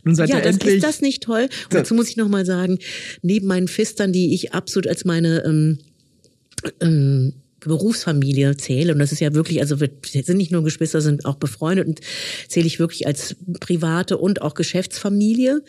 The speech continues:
Speaker 2: ähm, durfte ich ja in den letzten fünfzehn Jahren auch irgendwie Kathi zu meinen Freunden und zu meinen immer wieder, ähm, Spielpartnern oder Ausdenkpartnern zählen,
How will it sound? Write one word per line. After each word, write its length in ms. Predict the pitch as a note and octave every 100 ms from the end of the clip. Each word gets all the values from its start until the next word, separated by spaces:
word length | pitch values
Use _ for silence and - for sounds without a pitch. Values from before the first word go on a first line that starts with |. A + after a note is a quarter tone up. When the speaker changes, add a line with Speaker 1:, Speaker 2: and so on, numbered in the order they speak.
| - - - - -
Speaker 2:
ähm, 420 | F#3+ F#3 E3+ D3
durfte 300 | F#3+ G3+ G3
ich 60 | F3+
ja 120 | E3+
in 60 | F3
den 160 | E3
letzten 1080 | E3 - - E3+ E3 D#3+ D#3+ - - - C3+
fünfzehn 400 | - F#3 - F3+
Jahren 320 | E3+ D#3+ F3 D3
auch 160 | D#3+
irgendwie 640 | - E3+ E3 F3+ E3+ E3 D#3+
Kathi 380 | - D#3+ F3 G3
zu 120 | F3+
meinen 220 | E3+ E3
Freunden 480 | - E3+ F#3+ G#3 F#3+
und 180 | E3 E3+
zu 100 | F3
meinen 200 | E3 E3+
immer 320 | - A3+ G#3 F#3+
wieder, 380 | F3+ E3+ E3+ E3 _ -
ähm, 340 | E3+ D#3+ D#3+
Spielpartnern 880 | - - G3+ G3+ - E3+ F3 F3 D#3+
oder 200 | D3+ D#3
Ausdenkpartnern 880 | D3 F3+ F3 D#3 D3+ C#3+ D3 E3 E3+
zählen, 340 | - E3+ F#3+